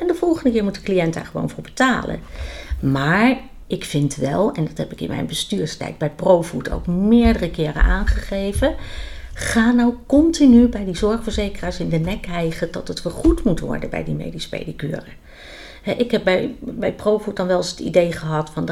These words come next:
ze gaan een keer in gesprek, dan krijgen ze nee te horen en dan is het, oké, dan gaan we met hangende pootjes weg. Nee, blijf nou knokken. Accepteer dat nee niet.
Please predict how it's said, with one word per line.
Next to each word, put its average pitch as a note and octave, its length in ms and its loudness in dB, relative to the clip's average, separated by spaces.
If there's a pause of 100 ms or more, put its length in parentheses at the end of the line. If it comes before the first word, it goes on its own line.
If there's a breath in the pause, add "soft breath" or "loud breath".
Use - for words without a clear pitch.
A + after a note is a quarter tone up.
(120)
ze F3+ 120 -2
gaan F3 220 0
een E3+ 80 0
keer D#3+ 180 2
in C3+ 100 0
gesprek, - 420 -4
dan F#3+ 100 -2
krijgen E3 280 -2
ze D#3+ 100 0
nee G3 240 4
te B3 100 4
horen G#3+ 300 4
en G3+ 140 0
dan F#3+ 100 0
is F3 140 2
het, F3 140 -8 (280 loud breath)
oké, F3+ 500 2
dan D#3 100 -6
gaan D#3+ 180 0
we D#3+ 60 0
met E3 140 0
hangende E3 320 0
pootjes D#3+ 440 0
weg. D#3 300 0 (420 loud breath)
Nee, C4+ 400 2
blijf D4 340 0
nou B3+ 120 2 (160)
knokken. D#4 420 2 (920 soft breath)
Accepteer D4 640 0
dat E3+ 200 -4
nee F#3+ 340 -2
niet. - 400 -6